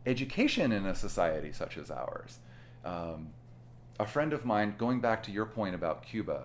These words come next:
and, and, and would your story be possible there? Um, when I was, when I, when I was living in Turkey, a friend of mine, we were,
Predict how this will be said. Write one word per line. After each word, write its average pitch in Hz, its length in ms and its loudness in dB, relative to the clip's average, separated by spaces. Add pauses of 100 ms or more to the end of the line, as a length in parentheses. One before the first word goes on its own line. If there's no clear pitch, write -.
and, 73 180 -8
and, 87 320 -4
and 80 220 -6 (320)
would 117 220 2
your 113 100 2
story 101 320 0
be 87 140 -4
possible 85 520 -4
there? - 220 -12 (800)
Um, 90 400 0
when 107 160 2
I 117 80 8
was, 110 240 0
when 110 160 4
I, 107 80 6
when 104 240 0
I 101 80 6
was 98 120 -2
living 107 220 0
in 95 80 -2
Turkey, 85 340 -4
a 82 40 -4
friend 90 260 -4
of 85 100 -6
mine, 73 320 -4
we 82 100 -6
were, 82 140 -4